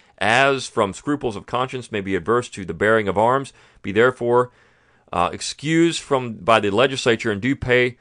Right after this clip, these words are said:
to the state such sums of money in lieu of their personal service." Uh, so here it is, you had to be armed unless you're a Quaker, then you had to pay a tax.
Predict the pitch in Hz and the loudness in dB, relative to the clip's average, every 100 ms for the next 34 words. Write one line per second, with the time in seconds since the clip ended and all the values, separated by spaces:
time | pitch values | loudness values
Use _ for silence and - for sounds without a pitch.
0 | _ _ _ _ _ _ - 120 - 120 | _ _ _ _ _ _ -12 -8 0 0
1 | 113 127 117 - 127 120 98 92 127 123 | 2 0 -2 0 -2 -2 -6 -2 0 0
2 | 113 92 104 127 107 104 - 113 104 85 | 0 0 4 6 6 2 2 0 0 -4
3 | 90 139 139 143 - - _ _ _ _ | -4 2 2 0 -4 -12 _ _ _ _
4 | _ - 80 78 - 120 110 107 107 135 | _ -10 -6 -6 0 4 4 4 4 6
5 | 123 120 120 113 - _ 98 95 101 104 | 6 4 0 -4 -10 _ -16 -10 -6 -6
6 | 95 98 90 98 117 120 113 - _ _ | -8 -8 -4 0 2 0 -4 -12 _ _
7 | - 101 107 160 170 170 220 247 82 85 | -14 -8 -6 -2 -2 2 2 0 -6 -10
8 | 92 113 - 123 117 - 139 98 - - | -4 -4 -4 -2 -2 -2 -4 -4 -10 -16